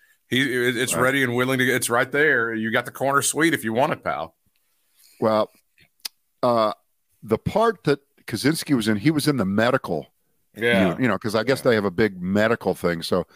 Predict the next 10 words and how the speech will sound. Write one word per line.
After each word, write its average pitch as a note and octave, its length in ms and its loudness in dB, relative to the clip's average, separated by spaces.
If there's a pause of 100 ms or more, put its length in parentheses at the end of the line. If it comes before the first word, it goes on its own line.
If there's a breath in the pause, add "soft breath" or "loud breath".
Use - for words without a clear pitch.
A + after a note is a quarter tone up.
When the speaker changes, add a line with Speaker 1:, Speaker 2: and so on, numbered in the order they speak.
(420 soft breath)
Speaker 1:
Yeah. G2+ 200 2
Speaker 2:
Donald F#3+ 300 0
Trump F3 240 0
would B2+ 80 2
have C3+ 160 0
to A#2+ 80 -2
get G#2+ 160 0
really, B2 460 2
really A#2 480 2
ill F#2+ 460 2